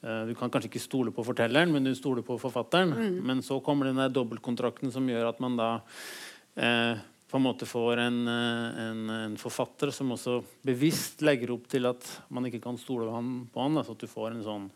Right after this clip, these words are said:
Speaker 1: ja, dobbel, eh, dobbeltkontrakt. Så du vet liksom ikke hva som er, og litt av det litterære estetikken i verket blir jo nettopp da å, å utfordre, eh, <clears throat> men jeg tenker liksom på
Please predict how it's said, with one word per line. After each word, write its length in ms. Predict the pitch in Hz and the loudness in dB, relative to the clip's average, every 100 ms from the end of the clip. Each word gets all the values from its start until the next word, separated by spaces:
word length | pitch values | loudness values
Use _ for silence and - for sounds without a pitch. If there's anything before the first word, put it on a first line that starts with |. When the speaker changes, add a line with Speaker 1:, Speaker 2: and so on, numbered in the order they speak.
| - _ - | -20 _ -10
Speaker 1:
ja, 100 | 110 - | -8 -6
dobbel, 380 | 113 110 110 113 | -6 -4 -4 -2
eh, 300 | 110 107 104 - _ - _ - - - - - | -2 -4 -6 -12 _ -20 _ -16 -14 -16 -18 -2
dobbeltkontrakt. 520 | 135 131 135 135 131 127 | 2 2 2 0 0 0
Så 60 | 139 | 4
du 60 | |
vet 220 | 131 127 143 | 6 6 4
liksom 260 | 131 131 | -2 0
ikke 480 | 131 123 120 123 120 | 0 2 2 2 -2
hva 160 | 117 117 | -2 0
som 140 | 120 | 0
er, 80 | 127 127 - | 0 -2 -6
og 240 | 165 170 170 | -4 -4 0
litt 200 | 156 151 | 0 2
av 100 | 143 | 4
det 140 | 143 143 | 4 4
litterære 500 | 135 151 127 120 123 | 2 6 6 6 4
estetikken 480 | 120 - 117 - 131 | 0 -4 -8 -2 0
i 40 | |
verket 300 | 131 113 - | 0 0 -2
blir 160 | 135 110 | -2 0
jo 80 | 123 | -2
nettopp 340 | 131 - 123 | -2 -4 -10
da 100 | - | -4
å, 260 | 104 104 98 - 131 | -2 -2 -6 -8 -6
å 220 | 131 107 | -4 -4
utfordre, 540 | - 104 104 110 107 - _ _ - - - - - - - | -6 -8 -4 -2 -2 -6 _ _ -16 -14 -14 -14 -18 -12 -6
eh, 500 | 110 104 107 104 107 - - - - - - - - - - - - - - | -4 -2 -2 -4 -6 -10 -20 -20 -20 -8 -6 -6 -8 -12 -12 -14 -14 -12 -8
<clears throat> 840 | - 220 - - - - - - - | -2 -2 2 2 0 -4 -12 -6 2
men 80 | 151 | 4
jeg 80 | 175 | 6
tenker 240 | 196 170 | 6 4
liksom 180 | 151 139 | 2 4
på 160 | 165 | 6